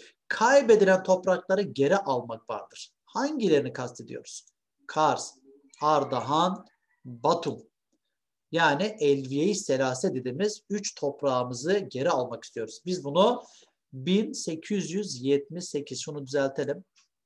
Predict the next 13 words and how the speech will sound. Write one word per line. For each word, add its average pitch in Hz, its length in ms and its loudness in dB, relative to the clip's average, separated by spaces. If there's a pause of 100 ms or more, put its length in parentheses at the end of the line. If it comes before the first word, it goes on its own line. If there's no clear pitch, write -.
(200)
Onu 139 180 -12
yanlış 131 320 -12
yazmışım. 131 500 -14 (420)
Bin 185 200 -2
sekiz 190 380 -4
yüz 147 80 -6
yetmiş 151 320 -2
sekiz 156 680 -6
Berlin 170 560 2
Antlaşması'yla 135 1120 -2 (260)
Osmanlı 160 520 -4
Devleti 139 380 0
burayı 160 480 2